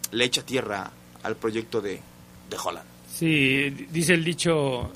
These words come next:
Speaker 2: "Soy responsable de lo que digo, más no de lo que tú interpretes", ¿no? Yo creo que ya ahora con todo lo que se maneja a nivel de comunicación,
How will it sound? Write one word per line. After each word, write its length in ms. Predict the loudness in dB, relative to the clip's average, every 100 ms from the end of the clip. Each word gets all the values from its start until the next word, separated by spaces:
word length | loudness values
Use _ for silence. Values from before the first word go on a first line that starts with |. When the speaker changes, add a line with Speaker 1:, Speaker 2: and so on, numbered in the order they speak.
| -10
Speaker 2:
"Soy 440 | -4 0 0 0
responsable 760 | -2 -4 -6 -8 -6 -4 -4 -4
de 100 | -4
lo 240 | -6 -8
que 180 | -6 -4
digo, 280 | -4 -4 -4
más 180 | -4 -6
no 140 | -4
de 80 | -4
lo 140 | -4
que 100 | -6
tú 100 | -6 -6
interpretes", 680 | -4 -6 0 0 0 -4
¿no? 240 | -4 -6 -6 -12 -8
Yo 180 | -4 -2
creo 400 | 4 4 4 2 -6 -20 -14
que 160 | -10 -6
ya 380 | 0 2 2 0
ahora 400 | 0 0 0 -2
con 220 | -8 -8
todo 140 | -4
lo 100 | -4
que 80 | -6
se 100 | -10
maneja 380 | -8 -6 -6 -6
a 40 |
nivel 300 | -6 -6 -6
de 100 | -6
comunicación, 680 | -4 -2 -2 0 0 0 -2